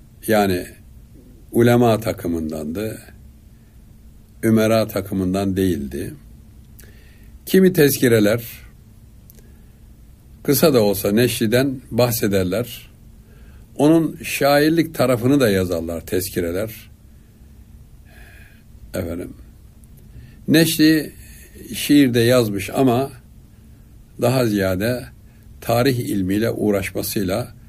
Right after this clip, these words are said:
hem anılır hem tanınır veya hem tanınır hem anılır diyelim. En önemli eseri Cihannüma adlı tarih kitabıdır.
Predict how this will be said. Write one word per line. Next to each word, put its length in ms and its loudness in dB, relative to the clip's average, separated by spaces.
hem 340 -2
anılır 600 -2
hem 300 -4
tanınır 520 -6
veya 320 -4
hem 260 -4
tanınır 580 -6
hem 260 -8
anılır 540 -10
diyelim. 320 -6
En 120 6
önemli 360 4
eseri 640 -2
Cihannüma 800 4
adlı 360 -2
tarih 340 -2
kitabıdır. 500 -12